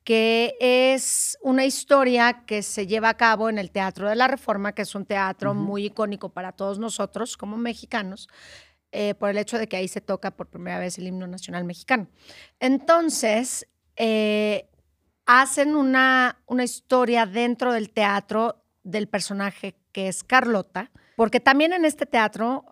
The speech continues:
Speaker 1: eh, Carlota de Habsburgo se refugia antes de regresar a Europa cuando fusilan a Maximiliano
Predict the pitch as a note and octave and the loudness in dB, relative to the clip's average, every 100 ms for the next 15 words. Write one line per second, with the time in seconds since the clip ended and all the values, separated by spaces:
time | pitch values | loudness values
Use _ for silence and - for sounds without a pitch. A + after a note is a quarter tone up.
0 | - G3 F#3+ - G3 F#3+ A3+ A3+ B3 A3+ | -8 -4 -4 -2 -2 0 2 4 4 4
1 | G#3 E3+ A3 C4 A3 G#3+ A3 G3 F3 F#3 | 2 0 2 2 2 -2 -2 -6 -6 -8
2 | - - C4 D#4+ - - - - _ _ | -10 -10 -4 -4 -4 -8 -8 -10 _ _
3 | - A3 A3 A#3+ A3 G#3 F3+ - G#3 G#3+ | 0 0 2 0 0 -2 -2 2 4 4
4 | G#3+ G#3+ G#3+ G3 A3 _ _ - F3 D#3+ | 4 0 0 -6 -6 _ _ -2 -2 -2
5 | F#3 - G#3+ G#3 G3+ G3 G3+ - A3+ A#3 | -6 -4 0 0 0 -4 -6 -6 -6 -4
6 | A#3 F3+ G3+ | -4 -4 -10